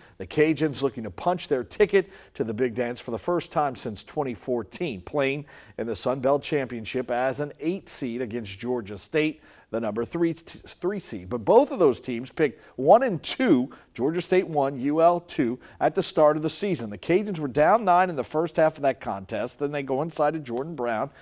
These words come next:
gets the nice spin move with the baseline. He was spectacular for U L with twenty-four points, eight boards, and three assists.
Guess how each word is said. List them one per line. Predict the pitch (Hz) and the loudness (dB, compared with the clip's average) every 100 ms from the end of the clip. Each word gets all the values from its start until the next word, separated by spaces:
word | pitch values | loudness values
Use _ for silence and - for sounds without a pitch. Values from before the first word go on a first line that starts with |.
| - _ | -20 _
gets | 113 104 | -14 -12
the | 123 | -8
nice | 117 135 | -6 -6
spin | - - 156 143 | -6 0 2 2
move | 139 139 165 | 0 0 0
with | 143 | -2
the | 147 | -6
baseline. | 123 135 135 - 139 131 135 - - | -2 -2 -2 -4 -2 -2 -4 -8 -2
He | |
was | 180 247 | 2 2
spectacular | - 214 196 147 156 180 233 196 151 | 6 6 6 6 4 4 2 2 0
for | 143 | 0
U | 131 110 | -2 0
L | 117 | 0
with | 139 | 0
twenty-four | - - 190 214 - 180 | -2 -2 -2 -2 0 -2
points, | - 147 139 147 - | 0 0 0 -2 -4
eight | 151 196 170 | -2 -2 -2
boards, | 147 160 139 | 0 0 -2
and | 120 | -8
three | 151 165 | -4 -2
assists. | 131 - 214 131 | -2 2 2 2